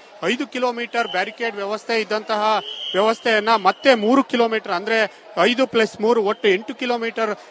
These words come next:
ಬ್ಯಾರಿಕೇಡ್ ವ್ಯವಸ್ಥೆಯನ್ನ ಜಿಲ್ಲಾಡಳಿತ, ಆ, ಯ-, ಮಾಡ್ತು. ಹೀಗಾಗಿ ಸುಮಾರು, ಆ, ನಿನ್ನೆ ರಾತ್ರಿ ದರ್ಶನ ಬೇಗ ಕ್ಲೋಸ್ ಆದ ಕಾರಣ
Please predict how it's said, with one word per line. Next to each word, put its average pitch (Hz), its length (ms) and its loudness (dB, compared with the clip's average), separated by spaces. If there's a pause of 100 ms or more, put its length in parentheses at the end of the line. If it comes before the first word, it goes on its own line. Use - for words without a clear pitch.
(120)
ಬ್ಯಾರಿಕೇಡ್ 220 440 0
ವ್ಯವಸ್ಥೆಯನ್ನ 214 580 -6 (480)
ಜಿಲ್ಲಾಡಳಿತ, 208 640 -6 (500)
ಆ, 190 260 8
ಯ-, 175 140 2 (220)
ಮಾಡ್ತು. 214 460 4
ಹೀಗಾಗಿ 233 580 2 (280)
ಸುಮಾರು, 233 500 4
ಆ, 185 680 -4
ನಿನ್ನೆ 226 460 -2 (200)
ರಾತ್ರಿ 220 460 2
ದರ್ಶನ 190 280 -2 (200)
ಬೇಗ 233 220 0 (140)
ಕ್ಲೋಸ್ 208 360 -2
ಆದ 214 180 2
ಕಾರಣ 165 340 -2